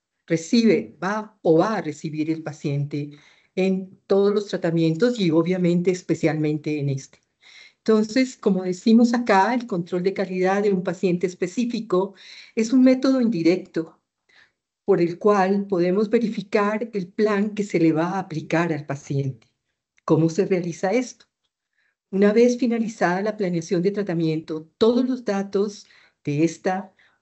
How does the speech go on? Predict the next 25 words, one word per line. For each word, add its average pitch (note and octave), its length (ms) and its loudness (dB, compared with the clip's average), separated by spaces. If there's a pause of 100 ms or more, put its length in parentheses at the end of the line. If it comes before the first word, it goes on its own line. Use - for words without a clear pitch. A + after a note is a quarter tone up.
(140)
tales E3 380 0
como D3+ 500 0
energía, D#3 680 -4
afluencia, D#3+ 840 -2
distribución D3 760 -4
de C#3 160 0
dosis, F3 640 0
etcétera, F3 680 2 (340)
se - 180 2
van A3 200 4
a - 20 4
exportar A3 720 0
a A3 80 0
un G3+ 100 0
simulador G3 680 2
físico, - 460 -12 (460)
que F3 100 -4
en D#3 80 0
este D#3 280 -4
caso F3 520 -2 (240)
nosotros F3+ 440 -2
trabajamos F3+ 720 -2
con D#3+ 260 0
el D3 280 -4
ARCHEC, E3 600 -2